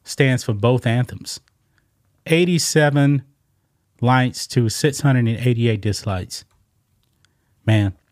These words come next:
Democrats something else, man. They virtue signal <laughs> all the time. Thank God, man, we only got one national anthem, man. The goal of the left is going to be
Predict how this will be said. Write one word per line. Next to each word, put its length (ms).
Democrats 520
something 240
else, 240
man. 340
They 140
virtue 480
signal 580
<laughs> 240
all 680
the 120
time. 480
Thank 200
God, 220
man, 220
we 120
only 160
got 160
one 200
national 360
anthem, 240
man. 300
The 120
goal 400
of 160
the 80
left 560
is 320
going 300
to 240
be 420